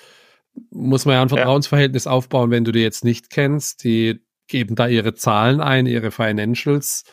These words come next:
Speaker 1: und ja, da braucht man ja schon ein gutes Vertrauensverhältnis. Cool.
Speaker 2: Das waren vor allen Dingen so die, die ersten paar Wochen, die entscheidend waren. Die mussten, das war, ja, f-,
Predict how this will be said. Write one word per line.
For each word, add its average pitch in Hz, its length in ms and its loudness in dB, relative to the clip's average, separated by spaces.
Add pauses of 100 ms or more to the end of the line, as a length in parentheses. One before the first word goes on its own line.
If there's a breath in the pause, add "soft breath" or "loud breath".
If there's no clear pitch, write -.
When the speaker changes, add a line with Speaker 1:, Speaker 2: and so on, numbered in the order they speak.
(400 soft breath)
Speaker 1:
und 113 420 2
ja, 113 240 2
da 107 260 -4
braucht 117 520 -4
man 147 100 4
ja 151 80 4
schon 151 180 0
ein 151 60 -4
gutes 123 220 0
Vertrauensverhältnis. 101 1000 -6
Cool. 123 280 -4 (1400 loud breath)
Speaker 2:
Das - 160 -4
waren 135 160 2
vor 135 160 0
allen 143 140 2
Dingen 143 180 2
so 135 180 0
die, 123 520 0
die 131 160 -4
ersten 135 680 0
paar 120 180 -2
Wochen, 143 280 0
die 110 100 -2
entscheidend 110 580 -4
waren. 127 340 0 (380 loud breath)
Die 127 60 2
mussten, 139 640 0 (440)
das 113 280 -2
war, 131 320 2 (240 soft breath)
ja, 110 180 0
f-, - 300 -10